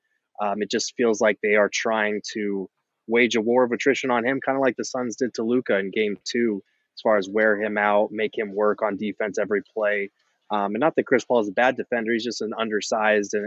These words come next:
and a little bit older one. So, um, that is something to keep an eye on, but I have a hard time thinking that Chris Paul is gonna have four straight bad games. And we've seen him and Book go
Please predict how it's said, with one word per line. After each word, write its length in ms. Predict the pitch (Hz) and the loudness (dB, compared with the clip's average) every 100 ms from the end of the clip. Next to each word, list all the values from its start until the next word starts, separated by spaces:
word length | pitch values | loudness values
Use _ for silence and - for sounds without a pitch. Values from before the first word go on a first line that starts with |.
| 107 | -4
and 80 | 104 | -4
a 40 | |
little 180 | 101 104 | 0 0
bit 140 | 104 107 | 0 0
older 380 | 107 110 107 98 | 2 2 2 2
one. 320 | 98 98 95 | 0 -4 -6
So, 380 | - 107 101 95 - - _ _ - | -4 -2 -2 -4 -10 -20 _ _ 0
um, 540 | 202 196 196 95 95 - - - 131 | 2 4 2 -2 -6 -10 -16 -10 0
that 180 | 143 | 4
is 140 | 165 151 | 4 4
something 280 | 156 143 131 | 2 2 0
to 60 | |
keep 220 | - 147 | 0 0
an 80 | 110 | 0
eye 180 | 104 113 | 0 4
on, 200 | 127 131 | 4 4
but 180 | 117 117 - | 2 0 0
I 80 | |
have 200 | 107 139 | -2 -2
a 60 | 127 | -2
hard 380 | - 120 117 104 | -4 -2 -2 -2
time 480 | 117 117 113 110 101 _ _ _ _ _ | -2 0 0 -2 -8 _ _ _ _ _
thinking 300 | 127 107 117 | -4 0 0
that 140 | 110 - | 0 0
Chris 180 | - 107 | -4 -2
Paul 180 | 120 110 | 0 0
is 80 | |
gonna 200 | 101 113 | 0 -2
have 220 | 101 107 98 _ | 0 0 -2 _
four 240 | 107 113 | 0 2
straight 440 | 110 - 120 123 - | 0 0 2 2 2
bad 280 | 123 135 131 | 0 2 0
games. 460 | 139 143 147 143 - - - - | 0 0 -4 -6 -14 -18 -20 -6
And 440 | 117 113 110 107 104 | -2 2 2 0 0
we've 200 | 147 127 | 0 0
seen 340 | - 147 131 | -2 0 0
him 320 | 113 127 127 113 | 2 2 2 2
and 240 | 123 127 | 2 2
Book 240 | 120 120 - - | 2 2 0 -2
go 320 | 117 117 | 0 2